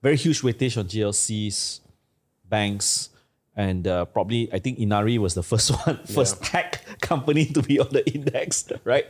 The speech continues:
Speaker 1: Now, going forward, I think,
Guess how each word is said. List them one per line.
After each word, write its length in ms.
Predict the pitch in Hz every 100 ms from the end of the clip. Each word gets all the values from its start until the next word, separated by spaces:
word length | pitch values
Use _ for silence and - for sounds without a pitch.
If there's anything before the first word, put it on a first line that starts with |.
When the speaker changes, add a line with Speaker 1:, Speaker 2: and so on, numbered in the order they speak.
| - - 147 -
Speaker 1:
Now, 180 | 127 - 156 _ _ _
going 280 | 123 170 208
forward, 440 | 202 139 139 151 - -
I 60 | 110
think, 360 | 156 165 156